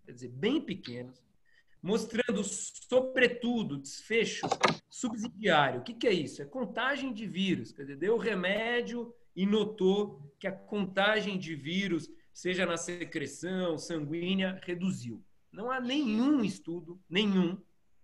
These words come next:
mostrando claramente que ela reduz risco de morte ou risco de uma pneumonia grave.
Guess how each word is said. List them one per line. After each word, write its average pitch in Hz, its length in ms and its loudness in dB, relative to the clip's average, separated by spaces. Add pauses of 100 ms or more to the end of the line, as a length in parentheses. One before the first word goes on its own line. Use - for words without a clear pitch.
(200)
mostrando 180 680 -2
claramente 185 840 4
que - 80 -2
ela 156 160 6
reduz 151 440 2
risco 208 360 -4
de 208 140 -6
morte 151 540 -6 (440)
ou 165 140 2
risco 185 440 -2
de 151 80 -8
uma 151 140 -10
pneumonia 147 600 -8
grave. 107 380 -8